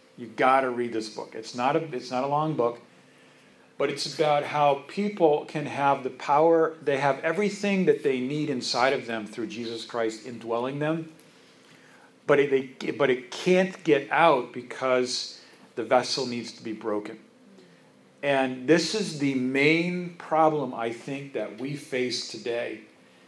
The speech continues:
is that we have everything inside of us.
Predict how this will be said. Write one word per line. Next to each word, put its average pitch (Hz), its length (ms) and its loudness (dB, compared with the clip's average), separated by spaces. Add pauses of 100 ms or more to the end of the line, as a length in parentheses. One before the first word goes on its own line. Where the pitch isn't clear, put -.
(320)
is 123 220 0
that 120 320 0
we 180 220 2
have 170 280 2
everything 160 540 -4
inside 135 400 2
of 123 160 0
us. 113 400 -2